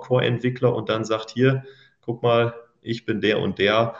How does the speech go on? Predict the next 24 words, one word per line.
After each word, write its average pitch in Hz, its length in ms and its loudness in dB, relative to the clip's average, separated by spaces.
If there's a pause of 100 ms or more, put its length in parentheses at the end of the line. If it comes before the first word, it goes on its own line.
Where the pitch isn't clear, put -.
(220)
und 98 140 -8
ich 98 120 -8
habe - 180 -8
an 98 120 -8
Bitcoin 113 340 -6
gearbeitet 101 720 0
und 95 180 -12
ich - 220 -14
möchte 98 300 -6
jetzt - 340 -8 (220)
Steuervergünstigungen 98 1200 -4
haben." 98 460 0 (560)
Und, 101 400 0 (580)
ähm, 98 400 2
insgesamt, 139 920 2 (560)
wenn 107 300 0
Anonymität 120 800 2
verloren 113 560 2
geht 95 240 -4
in 95 140 -2
so 107 140 -2
einem 117 320 -4
Open-Source-Projekt 110 1160 -4
wie 101 340 -8